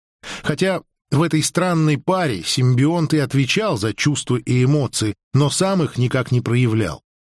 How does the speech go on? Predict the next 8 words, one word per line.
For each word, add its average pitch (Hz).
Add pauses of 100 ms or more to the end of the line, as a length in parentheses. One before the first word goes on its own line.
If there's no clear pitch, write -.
(360)
«Полагаю, 165
в 165
ближайшее 190
время 185
нас 135
ожидают 151
серьёзные 160
неприятности», — 156